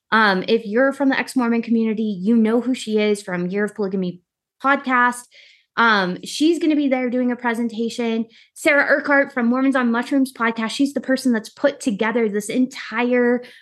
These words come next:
Mormon Palooza, um, experience. And so they're gonna be doing, um, they're gonna be doing a class as well. And so please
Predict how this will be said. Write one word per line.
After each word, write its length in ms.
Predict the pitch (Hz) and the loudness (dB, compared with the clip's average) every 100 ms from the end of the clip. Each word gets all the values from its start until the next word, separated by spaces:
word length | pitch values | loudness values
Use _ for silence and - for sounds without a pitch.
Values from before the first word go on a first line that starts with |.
| - | 0
Mormon 280 | 247 262 247 | 4 4 2
Palooza, 640 | 226 233 220 220 220 190 - | 0 0 0 0 0 0 0
um, 340 | 208 185 208 | 0 0 -2
experience. 760 | 202 - 285 277 262 254 226 - _ - _ - | -6 -6 0 2 2 2 -2 -10 _ -20 _ -2
And 180 | 233 | 0
so 300 | 226 240 214 | 2 2 2
they're 280 | 190 240 262 | 0 0 2
gonna 160 | 277 269 | 2 2
be 120 | 233 | 0
doing, 540 | 202 214 208 208 208 - | 0 0 0 0 -4 -4
um, 480 | 196 185 180 196 - _ _ | -4 -2 -2 -6 -10 _ _
they're 160 | 202 220 | -4 2
gonna 120 | 262 | 2
be 80 | 240 | 2
doing 240 | 247 247 | 0 0
a 60 | 240 | -2
class 320 | - 262 262 | -4 -4 -4
as 140 | 226 | -4
well. 240 | 254 349 - | 0 2 0
And 160 | 220 | -2
so 320 | - 262 240 240 _ _ _ _ - | 0 2 0 -4 _ _ _ _ -4
please 720 | 240 370 339 262 320 311 | 0 2 4 2 0 -2